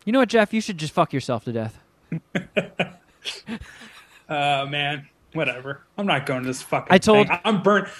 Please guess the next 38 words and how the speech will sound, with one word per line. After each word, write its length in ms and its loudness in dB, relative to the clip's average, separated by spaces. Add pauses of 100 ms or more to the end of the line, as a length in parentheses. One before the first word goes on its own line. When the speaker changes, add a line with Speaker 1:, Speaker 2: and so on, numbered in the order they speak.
(220)
Speaker 2:
I'm 200 2
burnt 240 6
out 160 4
on 220 2
laughing. 380 2
Like 180 0
you're 140 4
burnt 300 2
out 220 2
on 140 0
cons. 760 -4
I 140 4
don't 100 4
know. 100 4
I 100 4
don't 100 4
know 80 4
if 100 2
I 80 4
can. 160 2
I 100 4
don't 100 10
know 80 4
if 80 8
I 140 2
can 120 -4
do 160 6
laughing 420 2
anymore, 500 -2
guys. 300 2
I've 80 -2
just 160 -10
been 240 -2 (240)
doing 180 2
too 80 0
much 200 2
laughing 380 2
lately. 360 -2